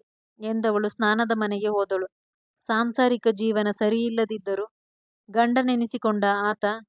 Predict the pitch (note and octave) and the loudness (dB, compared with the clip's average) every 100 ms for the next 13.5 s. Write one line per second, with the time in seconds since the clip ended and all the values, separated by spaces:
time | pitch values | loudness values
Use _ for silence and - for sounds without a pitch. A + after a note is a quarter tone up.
0 | _ A3 B3 B3+ C4+ A#3 G#3+ G3+ G#3 G#3 | _ -6 -4 -4 -4 0 0 0 0 -2
1 | G#3 G3+ G3 G3+ A#3+ A#3+ G#3+ G3 F#3+ G#3 | 0 -4 -2 0 0 0 -4 -2 -4 -6
2 | _ _ _ _ F#3+ G#3+ A3+ A#3 G#3+ G3+ | _ _ _ _ -4 -2 2 0 0 -2
3 | G3 A3+ - B3+ G#3 G3 G3+ - F#3+ G3 | -4 -4 -6 -2 0 0 -2 -4 -6 -6
4 | A3 _ - G3 G#3 G#3 G3+ G#3 G3 F#3 | -10 _ -14 -6 -4 -4 -4 -6 -6 -6
5 | G3 G#3 _ _ _ _ - G#3+ A#3+ A#3+ | -8 -10 _ _ _ _ -12 -6 -2 -2
6 | - A3 G3+ - G3+ G3 F#3+ F3+ F3+ - | 0 0 -2 -2 -2 0 0 0 -2 -6
7 | _ _ _ _ _ _ _ A3 A#3 B3 | _ _ _ _ _ _ _ -6 0 2
8 | A#3+ A#3 G#3+ G3+ G3 G#3 A3+ - B3 A3 | 2 2 4 4 4 4 2 0 -4 -2
9 | G#3 G3+ F#3 A3 - _ _ - A3+ A3+ | -2 -2 -2 -2 -4 _ _ -6 0 0
10 | A#3 B3+ A#3+ A3 A3+ G3 G3+ F#3+ B3 G#3+ | 0 0 2 0 0 2 2 0 -8 -6
11 | A3 G3+ F#3 G#3+ _ _ _ _ A3+ A#3+ | -4 -2 -2 -4 _ _ _ _ 0 0
12 | C4+ C4 A#3 A3 A3 - G#3 G3 G3 G3 | 2 0 4 4 2 -6 -8 -8 0 0
13 | G3 G3+ G3 F#3 F3+ | 0 -2 -4 -2 -6